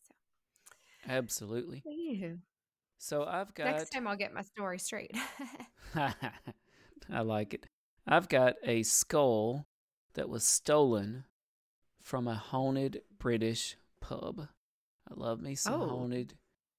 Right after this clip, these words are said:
Speaker 2: British pubs. Let me see if I can
Speaker 1: <laughs>
Speaker 2: pull up an actual photo of the skull.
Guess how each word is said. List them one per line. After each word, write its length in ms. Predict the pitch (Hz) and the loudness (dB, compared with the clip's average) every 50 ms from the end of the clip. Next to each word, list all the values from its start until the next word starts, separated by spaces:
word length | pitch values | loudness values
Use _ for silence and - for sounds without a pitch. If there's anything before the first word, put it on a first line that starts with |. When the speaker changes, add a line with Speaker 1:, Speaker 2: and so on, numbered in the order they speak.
| _ - | _ -6
Speaker 2:
British 460 | 127 120 117 117 123 127 - - - | -2 -2 0 0 -2 -2 -4 -6 -8
pubs. 420 | - - 117 113 113 113 117 - 196 | -6 -4 -2 -2 -2 -4 -4 -6 -8
Let 60 | 196 | -6
me 100 | 185 165 | -6 -4
see 160 | - - 151 | -4 -4 -4
if 120 | 143 - | -4 -4
I 100 | 131 123 123 | -2 -2 -2
can 180 | 330 - - - 370 | -2 -4 -4 -6 -6
Speaker 1:
<laughs> 80 | 403 | -2
Speaker 2:
pull 180 | - 139 127 123 | 2 4 6 6
up 140 | 120 - 135 | 6 6 6
an 80 | 127 | 4
actual 580 | 127 123 127 127 123 - - 139 120 113 113 110 | 6 8 6 6 6 4 0 4 4 4 4 4
photo 760 | - - - - 135 131 147 160 135 117 101 98 104 - - | 0 -2 0 4 6 6 6 6 4 4 2 2 2 0 0
of 200 | - - - - | -2 -4 -6 -6
the 140 | - - | -8 -4
skull. 760 | 147 - - - - - - - 131 127 127 127 131 139 135 | -2 2 2 2 2 2 0 0 0 2 2 2 2 0 -2